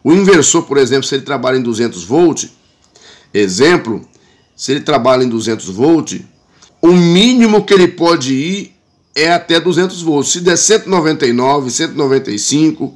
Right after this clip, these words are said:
ele entra em falha. Constantemente recebo um, um, uma chamada aqui no meu, no, no meu privado de um coleguinha que na fábrica dele a tensão no momento do dia cai abaixo de duzentos volt e os inversores entram em falha.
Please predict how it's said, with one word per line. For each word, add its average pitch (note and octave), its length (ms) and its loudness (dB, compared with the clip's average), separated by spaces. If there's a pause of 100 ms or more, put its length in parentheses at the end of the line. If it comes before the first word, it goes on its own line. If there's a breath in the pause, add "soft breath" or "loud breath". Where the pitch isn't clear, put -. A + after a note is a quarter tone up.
(160)
ele B2+ 420 4
entra A#2+ 220 -4
em C3+ 40 -4
falha. G2+ 540 -2 (800 soft breath)
Constantemente E3 640 -2
recebo D3 400 0
um, B2+ 320 -2 (680 soft breath)
um, G#2 600 -4 (1160)
uma G#2 200 -6
chamada A#2 640 0
aqui A#2 240 -8
no A#2 100 -2
meu, A#2 160 0 (160)
no, G2 240 -8
no - 140 -10
meu A2 160 -2
privado A2 500 0
de C3+ 80 -4
um D3 80 -4
coleguinha C3 640 0 (800 soft breath)
que A2 80 -12
na C3+ 140 0
fábrica D3 440 -2
dele C3+ 200 2
a - 20 0
tensão D#3+ 500 0 (220)
no B2 220 0
momento F3+ 580 4
do C#3 140 -4
dia C3+ 340 -2
cai D3+ 360 -2
abaixo D3 520 0
de E3+ 80 -6
duzentos D3 400 -6
volt D#3+ 380 0
e F3 120 -6
os F3+ 220 -2
inversores D#3 560 0
entram E3 220 -4
em F#3 40 -6
falha. F#2+ 380 -4